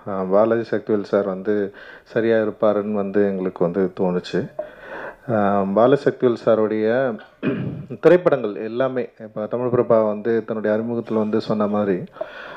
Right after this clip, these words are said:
அவரோட திரைப்படங்கள் வந்து ரொம்ப சாதாரணமா நம்மளால வந்து கடந்து போய் விடுகிற திரைப்படங்கள் இல்ல. இப்போ அவருடைய திரைப்படம் காதலா இருக்கட்டும்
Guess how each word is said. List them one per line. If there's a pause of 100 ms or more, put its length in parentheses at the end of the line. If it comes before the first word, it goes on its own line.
(140)
அவரோட
திரைப்படங்கள்
வந்து
ரொம்ப
சாதாரணமா (140)
நம்மளால
வந்து
கடந்து
போய்
விடுகிற
திரைப்படங்கள்
இல்ல. (720)
இப்போ
அவருடைய
திரைப்படம்
காதலா
இருக்கட்டும்